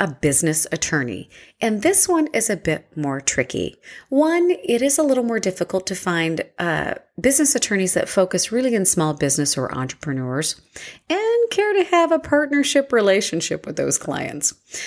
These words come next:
They're happy to bill by the hour in fifteen-minute increments for any conversation, as this is what they're paid for.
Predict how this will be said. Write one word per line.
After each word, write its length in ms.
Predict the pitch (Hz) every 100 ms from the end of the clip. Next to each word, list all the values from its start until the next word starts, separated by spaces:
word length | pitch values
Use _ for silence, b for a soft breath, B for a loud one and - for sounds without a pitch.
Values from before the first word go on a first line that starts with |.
| B
They're 160 | 180 170
happy 300 | 214 233 269
to 80 |
bill 260 | 226 208 202
by 160 | 202 190
the 180 | 190
hour 280 | 170 156 151
in 80 | 156
fifteen-minute 680 | 156 151 - 170 156 147 -
increments 560 | 143 135 139 131 127 -
for 180 | 147 135
any 180 | 233
conversation, 840 | 165 123 131 135 - 120 - 131 185 B B B B
as 380 | 262 311 330 -
this 200 | 160 -
is 140 | -
what 140 | 135 131
they're 120 | 147
paid 300 | - 104 -
for. 360 | - 110 -